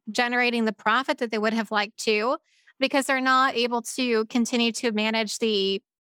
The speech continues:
cost of the investment. So having that money set aside for those emergency expenses for the years where we have covid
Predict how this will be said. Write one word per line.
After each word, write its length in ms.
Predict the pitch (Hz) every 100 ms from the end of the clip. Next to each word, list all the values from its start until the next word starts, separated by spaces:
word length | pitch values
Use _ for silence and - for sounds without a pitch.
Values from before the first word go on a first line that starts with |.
| _ - 233
cost 440 | - 269 269 -
of 80 | 247
the 120 | 220
investment. 760 | 220 208 214 - 185 - - 247 - _ -
So 340 | - 285 254
having 460 | 226 240 302 349 339
that 160 | 320
money 260 | 277 269 277
set 200 | - 262
aside 440 | 262 - 254 247 -
for 120 | 240
those 200 | 247 247
emergency 720 | 247 240 240 247 247 247 247
expenses 800 | 233 233 254 247 240 254 247 -
for 340 | 214 226 247 247 233 _ _
the 200 | 233 226
years 480 | 220 220 240 254 254
where 360 | 202 202 202 226 _ _
we 200 | - 233
have 300 | 208 202 226
covid 680 | - 240 226 262 269 302